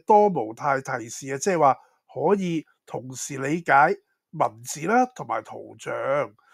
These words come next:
咁不過呢，就唔，所有你見到佢輸出嘅嘢呢，都唔係實時，實時示範嚟嘅。啊，噉啊，Google都喺個，其實喺個，呃，YouTube影片都有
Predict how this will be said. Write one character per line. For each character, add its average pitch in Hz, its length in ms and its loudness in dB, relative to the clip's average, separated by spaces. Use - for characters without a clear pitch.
咁 180 120 -8
不 226 100 6
過 - 280 -2
呢， 196 140 10
就 143 140 -2
唔， 131 320 -10
所 165 300 2
有 180 360 6
你 180 100 -4
見 175 160 -8
到 220 80 -4
佢 190 180 -2
輸 - 420 -8
出 220 120 -8
嘅 156 260 -4
嘢 151 40 -2
呢， 175 100 0
都 277 160 -2
唔 214 120 -4
係 127 160 -2
實 127 120 -12
時， - 380 -18
實 - 160 2
時 - 320 -6
示 - 240 -12
範 139 200 2
嚟 123 100 -6
嘅。 120 160 -4
啊， 117 180 -10
噉 240 120 0
啊， 240 60 2
Google 247 240 4
都 214 100 4
喺 214 180 4
個， 165 680 4
其 156 120 -10
實 156 160 -4
喺 220 40 -4
個， 180 200 -4
呃， 147 280 -2
YouTube 202 400 -8
影 160 200 -10
片 165 160 -8
都 175 140 -6
有 147 100 0